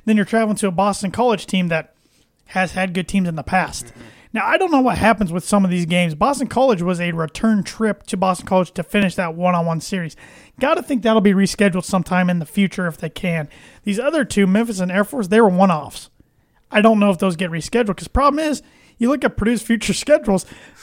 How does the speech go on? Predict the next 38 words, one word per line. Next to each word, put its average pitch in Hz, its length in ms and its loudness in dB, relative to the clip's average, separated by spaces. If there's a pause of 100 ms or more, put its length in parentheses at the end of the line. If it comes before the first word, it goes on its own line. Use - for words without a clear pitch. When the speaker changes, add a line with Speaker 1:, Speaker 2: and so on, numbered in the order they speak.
Speaker 1:
they're 269 140 -2
kind 226 260 2
of 220 80 4
filled 233 240 8
in 370 160 0
for 240 140 0
quite 165 240 2
a 135 40 -2
while. 131 420 -8 (260)
Speaker 2:
Yeah, 254 240 4
I, 208 280 4
I - 120 -10
don't 214 180 -6
know 151 160 -8
how 147 240 -6
you 165 160 -8
can 151 420 -12 (480)
work 135 240 -16
that 135 180 -8
out. 120 100 -2
Speaker 1:
Next 220 280 0
year, 214 140 -4
they 202 160 -2
got 190 320 0 (280)
Oregon 214 340 4
State 220 340 0
at 220 160 0
Notre 208 240 2
Dame 214 160 2
and 214 100 2
at 226 100 0
uconn 226 420 -2
next 135 280 -12
year 156 140 -6
already 147 240 -6
on 143 140 -6
the 143 40 -10
books. 139 400 -10